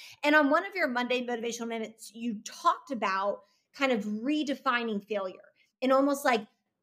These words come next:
defining it in such a way that gives you life versus, or is helpful versus not helpful, back to the thoughts we were talking about. Can you discuss a little bit about that? Like, how you redefine failure so that you're constantly going for more and not afraid to?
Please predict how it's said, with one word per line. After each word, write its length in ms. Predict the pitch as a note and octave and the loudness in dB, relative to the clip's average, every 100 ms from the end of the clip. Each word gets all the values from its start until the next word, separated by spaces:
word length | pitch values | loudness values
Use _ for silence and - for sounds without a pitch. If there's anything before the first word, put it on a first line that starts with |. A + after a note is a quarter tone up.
| _ | _
defining 580 | A3+ C4+ C#4 C4+ D4+ D4+ | 2 2 4 0 2 2
it 140 | D4 B3 | 2 0
in 80 | |
such 260 | - B3 A#3+ | 0 -2 0
a 80 | A#3 | -2
way 400 | A3 A3 A3+ A3 | 4 4 4 4
that 300 | A3 G#3+ G3+ | -2 -4 -4
gives 320 | B3+ A#3 G#3 | 0 0 0
you 140 | A3+ | -2
life 520 | G#3 G3 G3+ D#4 - - | 0 2 2 0 -6 -4
versus, 580 | B3 B3 A#3+ - A#3+ A3 | 0 0 0 0 0 4
or 220 | C4 B3+ | 4 2
is 200 | B3+ B3 | -2 -8
helpful 500 | - A3+ - - C#4 | -4 -4 -2 -2 0
versus 360 | A3+ A3 A3 G#3 | 0 -6 -6 -8
not 180 | G#3 | -8
helpful, 460 | - F3+ - F3+ F3+ _ | -8 -12 -14 -20 -20 _
back 200 | - - | -4 -4
to 100 | G#3 | -6
the 80 | G#3 | -2
thoughts 280 | G#3+ - | 0 0
we 60 | G#3+ | -4
were 60 | G3+ | -6
talking 220 | G3+ G3+ | -6 -8
about. 160 | F#3 - - _ _ - | -8 -14 -20 _ _ 0
Can 200 | D#4 C#4+ | 4 6
you 140 | F#4 | 4
discuss 380 | C5 C5+ D#4 D4+ | 2 0 -2 2
a 40 | |
little 140 | C4+ C4+ | 2 4
bit 100 | C4 | 2
about 240 | A3+ G3+ | 2 0
that? 180 | F#3+ D3 | -4 -4
Like, 140 | A3+ A3 | -4 -4
how 360 | - A#3+ B3+ | 0 4 4
you 200 | D#4+ D4 | 4 0
redefine 580 | G#3+ A#3 A#3+ B3 G#3+ G#3+ | -2 -6 -10 -10 -10 -14
failure 480 | G#3 G3+ F3+ G#3 C4 | -10 -10 -10 -14 -14
so 120 | C4+ | -10
that 180 | B3 G#3+ | -4 -6
you're 120 | G#3 | -6
constantly 580 | G#3 - A3+ - B3+ A3+ | -20 -20 -18 -8 -8 -8
going 340 | G#3 G3+ G#3 G#3 | -4 -2 -2 -6
for 140 | A3 | -8
more 360 | G#3 G3 G#3 A3 | -8 -8 -12 -16
and 80 | G#3+ | -16
not 160 | F#3+ | -16
afraid 460 | F3+ - F#3+ F3+ F3+ | -18 -18 -18 -18 -18
to? 120 | - | -18